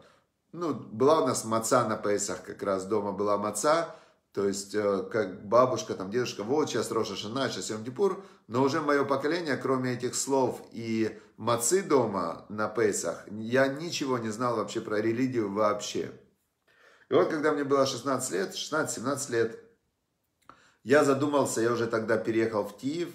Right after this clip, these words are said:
значит, мне было уже семнадцать лет, не шестнадцать, э, и я жил в институте физкультуры в общежитии, в самом центре города, улица Физкультуры, один, и там было общежитие для спортсменов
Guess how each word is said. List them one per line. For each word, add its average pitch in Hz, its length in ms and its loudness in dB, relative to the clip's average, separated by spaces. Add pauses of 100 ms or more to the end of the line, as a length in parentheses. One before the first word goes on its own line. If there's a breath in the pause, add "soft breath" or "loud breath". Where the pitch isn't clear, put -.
значит, 101 280 -10
мне 104 80 -8
было 98 160 -2
уже 92 120 -6
семнадцать 127 540 -4
лет, 135 160 -6
не 135 80 -8
шестнадцать, 127 600 -6 (520 loud breath)
э, 104 360 4
и 165 540 2 (580)
я 131 300 4
жил 127 280 2
в 113 720 2 (160)
институте 127 540 -2
физкультуры 113 580 -2
в 107 60 0
общежитии, 127 460 0
в - 80 0
самом 143 320 -2
центре 110 340 -2
города, 110 640 0 (240 loud breath)
улица 120 320 0
Физкультуры, 113 600 0
один, 143 360 0
и 131 60 -4
там 123 180 -2
было 117 140 2
общежитие 104 480 -2
для 101 160 -2
спортсменов 139 560 -4